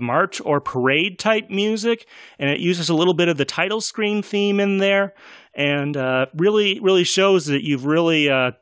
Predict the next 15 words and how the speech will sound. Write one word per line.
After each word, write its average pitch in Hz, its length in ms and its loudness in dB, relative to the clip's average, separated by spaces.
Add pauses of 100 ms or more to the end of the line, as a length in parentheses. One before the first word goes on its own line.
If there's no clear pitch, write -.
(180)
you 156 140 -4
know, 127 140 -2
come 185 200 -2
out 190 120 2
on 151 200 0
top, 190 320 -2
obviously, 113 760 -2
a-, 107 180 -2
as 120 200 -2
it 120 100 -4
kinda 123 220 -4
goes 117 240 -2
around 113 440 -2
in 113 180 -4
there. 98 280 -4